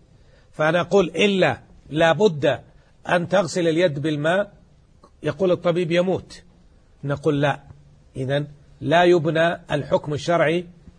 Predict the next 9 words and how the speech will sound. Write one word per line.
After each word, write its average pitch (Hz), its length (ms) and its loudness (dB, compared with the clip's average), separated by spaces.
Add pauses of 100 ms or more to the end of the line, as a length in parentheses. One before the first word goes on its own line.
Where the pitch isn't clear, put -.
(100)
على 147 380 0 (600)
هذا 151 160 -2
الضرر 135 360 -2 (640)
الذي 151 480 -2 (300)
يلحق 147 500 -4
بالإنسان. 135 580 -4 (520)
لذلك 175 500 0
ال-، 147 200 0
ال-، 135 160 -4